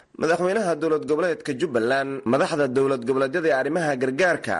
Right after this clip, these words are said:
wasiiro ka socda dowladda federaalka iyo kan maamulka Jubbaland, iyadoona uu shirkaasi daahfuray madaxweynaha Jubbaland Axmed Maxamed Islaam. Wasiirka qorsheynta xukuumadda federaalka ee Soomaaliya Maxamuud Cabdiraxmaan Sheekh Faarax Beene Beene ayaa sheegay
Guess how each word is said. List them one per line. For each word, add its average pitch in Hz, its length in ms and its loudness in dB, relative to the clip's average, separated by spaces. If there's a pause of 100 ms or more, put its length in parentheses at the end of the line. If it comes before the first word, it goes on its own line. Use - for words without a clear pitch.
wasiiro 117 400 2
ka 165 80 0
socda 139 280 0
dowladda 147 360 -2
federaalka 143 540 -2
iyo 135 180 0
kan 135 160 -2
maamulka 147 400 2
Jubbaland, 139 540 2 (240)
iyadoona 135 460 2
uu 135 120 0
shirkaasi 143 480 0
daahfuray 139 440 2
madaxweynaha 135 520 2
Jubbaland 139 480 0
Axmed 143 320 -2
Maxamed 131 380 0
Islaam. 147 420 2
Wasiirka 135 420 0
qorsheynta 151 460 0
xukuumadda 139 500 0
federaalka 151 460 0
ee 139 160 0
Soomaaliya 135 500 0
Maxamuud 135 420 -2
Cabdiraxmaan 139 600 0
Sheekh 135 240 -2
Faarax 156 400 2
Beene 143 240 0
Beene 156 320 -2 (560)
ayaa 202 320 4
sheegay 123 480 0